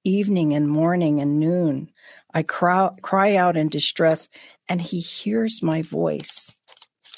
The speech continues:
He hears us when we call, when we cry. Even our moanings and groanings, he hears that. He ransoms me unharmed from the battle waged against me, even though many oppose me.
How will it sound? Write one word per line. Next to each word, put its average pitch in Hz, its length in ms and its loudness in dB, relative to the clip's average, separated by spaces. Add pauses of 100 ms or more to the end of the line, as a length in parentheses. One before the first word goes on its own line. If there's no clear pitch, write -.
(240)
He - 180 -12
hears 233 360 -6
us - 260 -8
when 170 140 -8
we 156 100 -10
call, - 400 -12 (120)
when 185 160 -6
we 185 100 -6
cry. - 480 -12 (500)
Even 247 380 -4
our 196 200 -2
moanings 185 560 -2
and 160 160 -6
groanings, 90 640 -4
he - 80 -10
hears 214 480 -6
that. - 240 -10 (520)
He 226 160 2
ransoms 196 720 2
me 175 220 4
unharmed 170 800 2
from 151 160 4
the 151 60 2
battle 156 500 2 (140)
waged 165 560 2
against 147 440 0
me, 143 280 -2 (120)
even 190 420 2
though 156 280 4
many 160 380 2
oppose 156 560 0
me. 147 320 -2